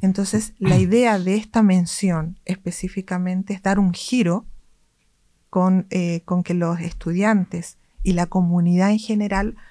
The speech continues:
Speaker 1: pueda conocer que efectivamente tecnología médica puede estar en cualquier laboratorio, porque estamos a la vanguardia de la tecnología.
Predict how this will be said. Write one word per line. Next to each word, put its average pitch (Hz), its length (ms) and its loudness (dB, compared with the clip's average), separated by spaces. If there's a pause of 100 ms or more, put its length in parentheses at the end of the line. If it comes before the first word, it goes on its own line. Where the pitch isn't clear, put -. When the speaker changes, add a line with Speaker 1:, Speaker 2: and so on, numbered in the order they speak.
(340)
Speaker 1:
pueda 208 320 2
conocer 202 580 -2
que - 100 -8
efectivamente 202 760 -2
tecnología 180 680 -4
médica 202 560 -2 (400)
puede 208 480 2
estar 208 440 -4
en 196 140 0
cualquier 190 440 -6
laboratorio, 190 720 -6
porque - 260 -6
estamos 196 360 -2
a 190 60 -2
la 185 140 -4
vanguardia 180 520 0
de 190 100 -2
la 185 120 -8
tecnología. 175 800 -10